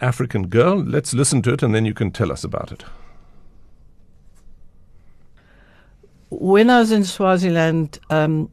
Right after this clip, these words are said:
Speaker 2: I met up with a whole lot of people, including Noel Khumalo, our pianist, and one of my swimmers, Reggie Mapanga, 'cause I also coached swimming in Swaziland. And, um, we made a band. And there was a Jamaican-born, no, Jamaican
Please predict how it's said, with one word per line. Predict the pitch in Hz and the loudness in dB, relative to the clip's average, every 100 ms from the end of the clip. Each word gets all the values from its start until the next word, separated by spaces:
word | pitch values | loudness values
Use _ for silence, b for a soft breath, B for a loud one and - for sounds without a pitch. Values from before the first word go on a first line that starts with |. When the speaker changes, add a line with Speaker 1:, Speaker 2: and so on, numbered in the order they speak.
| - | -2
Speaker 2:
I | 165 | 0
met | 175 180 190 202 | 4 2 2 -2
up | 180 - | -2 -2
with | 175 165 | -4 -2
a | 143 | -4
whole | 170 165 | -2 0
lot | 160 | -2
of | 156 | -2
people, | - 175 165 | -4 -4 -4
including | 165 - 202 185 165 | -6 -2 0 0 0
Noel | 160 156 | 0 -2
Khumalo, | - 160 156 160 156 156 - | -4 -4 -2 -4 -4 -8 -8
our | 147 151 | -8 -8
pianist, | - 175 160 151 147 - | -8 -4 -2 -2 -6 -8
and | - 156 | -6 -2
one | 160 165 | 0 0
of | |
my | 160 160 | -2 -4
swimmers, | - 175 160 143 - | -4 -2 0 -2 -4
Reggie | 151 156 151 | -4 -4 -2
Mapanga, | 151 147 - 160 151 143 - b b b b b b b | -4 -4 -4 -4 -2 -6 -8 b b b b b b b
'cause | - 170 | -4 0
I | 170 | 2
also | 180 202 | 2 0
coached | 185 180 165 - | 0 0 0 -4
swimming | - 170 160 | -4 -2 0
in | 147 143 | 0 -4
Swaziland. | - 147 151 147 147 147 160 _ - | -4 -6 -6 -6 -6 -6 -10 _ 0
And, | 160 160 156 151 120 | 4 4 2 0 -2
um, | 165 165 156 - B B B B B B | 0 2 0 -2 B B B B B B
we | 165 175 | 4 6
made | 185 190 | 6 6
a | 180 | 4
band. | 180 175 147 131 - - - - - - | 4 4 4 -2 -10 -18 -20 -20 -14 -2
And | 175 175 | 2 2
there | 175 | 2
was | 185 180 | 2 4
a | 180 180 | 4 4
Jamaican-born, | 165 180 170 185 190 208 185 180 175 - 180 170 170 - 170 | 2 0 2 2 0 0 2 0 -2 2 4 6 4 2 2
no, | 175 | 2
Jamaican | 160 180 190 185 185 170 | 4 4 4 4 0 0